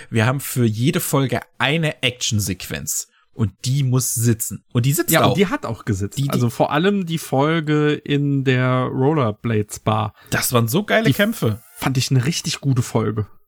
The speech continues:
Speaker 1: Da waren so geile Kameraeinstellungen dabei. Allein wie sie den Typen da auf den, auf den Flipperautomaten hämmert jedes Mal. Oder wie
Speaker 2: Mhm.
Speaker 1: sie mit dem anderen durch die Wand jumpt. Das ist so geil. Allein auch,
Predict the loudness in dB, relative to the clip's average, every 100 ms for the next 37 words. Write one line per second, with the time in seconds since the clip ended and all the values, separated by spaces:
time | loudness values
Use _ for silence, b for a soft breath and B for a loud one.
0 | _ 0 2 0 0 -2 0 0 0 0
1 | 0 0 0 0 0 0 0 0 0 -2
2 | 0 2 2 0 -2 -2 -2 -2 -6 -2
3 | 0 0 0 0 0 -4 B B B -2
4 | 0 0 2 2 2 2 2 -2 -2 0
5 | -2 -2 -2 0 -2 -2 -2 -2 -4 -6
6 | -8 -10 _ b b b b 2 4 4
7 | 4 2 2 2 2 2 0 0 -2 -2
8 | -2 0 0 0 -4 -12 _ -4 -2 0
9 | -4 -8 -16 _ _ -6 -4 -2 -2 0
10 | 0 0 0 2 0 -2 B B B 0
11 | 2 0 0 0 0 -2